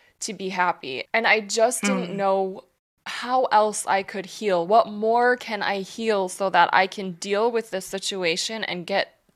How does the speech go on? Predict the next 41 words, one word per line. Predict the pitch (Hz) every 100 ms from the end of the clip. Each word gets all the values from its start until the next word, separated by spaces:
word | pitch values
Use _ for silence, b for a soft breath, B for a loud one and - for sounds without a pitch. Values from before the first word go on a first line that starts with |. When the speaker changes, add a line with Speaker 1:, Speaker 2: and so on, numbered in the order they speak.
| _ -
Speaker 1:
to | 208
the | 175
happiness | 175 156 - 190 208 -
that | 185
I | 170
know | 170 160
I'm | 170 175
worthy | 170 147 175 220
of? | 226 170
Speaker 2:
Mm-hmm. | 156 165 151 151 b b _ _
Speaker 1:
How | - 233 226 233
do | 254 254
I | 226 208
do | 190 202 214
that? | 175 131 - - _ -
It, | 202 - _
it | 208 214
was | 214 202 -
all | 202 208 226 247
these | 240 220
questions | - 214 - 196 175
of, | 180
"How | 208 226
do |
I | 269
make | 262 233 -
this | 196 -
work? | 208 185 -
How | - 175
do | 180
I |
make | 190 185
this | 190 180
work?" | 190 190 185
This | 220 247
is | 233
why | 220 214
I'm | 196
doing | 208 226 226
the | 185
podcast. | 208 247 285 190 - - -